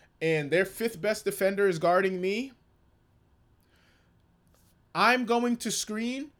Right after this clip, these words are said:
for our best player. So now their best player is now guarding me,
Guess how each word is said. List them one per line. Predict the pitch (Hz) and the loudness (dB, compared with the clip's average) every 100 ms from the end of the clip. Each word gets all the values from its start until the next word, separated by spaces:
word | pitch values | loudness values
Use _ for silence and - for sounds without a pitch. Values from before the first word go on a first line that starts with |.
| _ _ | _ _
for | - 214 185 | -6 0 2
our | 156 185 | 4 2
best | 196 233 233 | 4 0 -2
player. | - 247 240 262 - _ - | -4 0 0 -2 -6 _ -10
So | - 180 | -4 -2
now | 175 196 196 190 180 | 0 0 0 0 -4
their | 143 147 | -4 -2
best | 135 185 196 | 2 2 2
player | - 175 170 | -2 0 0
is | 160 147 | -2 -6
now | 151 147 | -4 -2
guarding | 143 151 143 135 | 0 -2 -2 -4
me, | 160 135 139 | -4 -4 -8